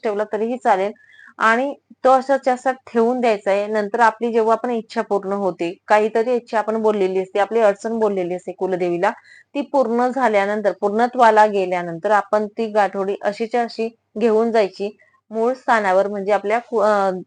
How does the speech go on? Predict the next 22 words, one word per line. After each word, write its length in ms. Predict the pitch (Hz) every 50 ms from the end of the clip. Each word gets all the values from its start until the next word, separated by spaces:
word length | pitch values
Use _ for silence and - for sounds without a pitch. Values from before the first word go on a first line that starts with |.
| - - - - - 175 _ -
तुळजाभवानी 600 | 233 220 214 226 220 220 226 214 202 196 196 190
आईची, 300 | 190 185 185 180 - 214
माझी 320 | 220 214 202 190 185 190
जशी 320 | 185 208 190 190 - 202 202
मूळ 260 | 202 202 202 202 208
स्थान 340 | 202 - - 202 196 202 202
आता 240 | 196 196 190 -
आहे 220 | 208 208 196 208 233 240 _ _ _ _ _ -
तुळजापूरला, 640 | 226 226 226 190 220 214 202 190 180 175 170 160 160 -
तसं 180 | 208 202 208 233
तुमच्या 420 | 220 233 226 220 208 226 226 226
कुलदेवीच्या 600 | 226 226 - 233 233 233 226 233 226 220 214 226 220
मूळ 200 | 214 214 214 214
स्थानावर 480 | 202 - - 214 202 202 196 196 202
न्यायचं 320 | 196 196 190 185 180 - 190
आहे. 80 | 190
तिथे 300 | 190 190 - 226 - 254
आपण 320 | 247 226 214 208 208 202 202
ती 100 | 202 214
गाठोडी 420 | 202 208 196 190 - 208 202 202
तिथेच 460 | 185 - 233 220 - 247 247 247 - -
खोलावी, 440 | - 240 220 208 190 175 170 202